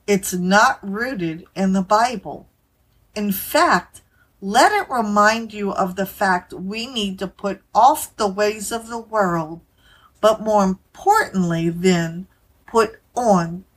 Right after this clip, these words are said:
Jesus Christ. And that was Pastor Steve Myers using the Bible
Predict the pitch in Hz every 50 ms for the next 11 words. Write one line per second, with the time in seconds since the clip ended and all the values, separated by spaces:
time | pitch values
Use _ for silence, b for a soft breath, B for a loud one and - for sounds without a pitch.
0 | _ - 185 175 - - 190 180 170 160 - 190 185 - - - - - - 175
1 | 151 151 147 151 151 - - - - - - - _ _ _ _ _ _ _ _
2 | _ _ _ _ _ _ _ _ _ - - - _ _ _ _ _ _ _ _
3 | _ _ - 202 202 202 196 208 214 233 233 - 226 208 - - - 214 202 185
4 | 185 - - - 185 170 - - - - - 185 185 202 - - - 226 208 190
5 | 180 175 175 175 175 175 175 - - - 180 185 185 185 170 - 202 214 220 226
6 | 226 226 - 185 175 170 165 160 156 156 156 151 151 156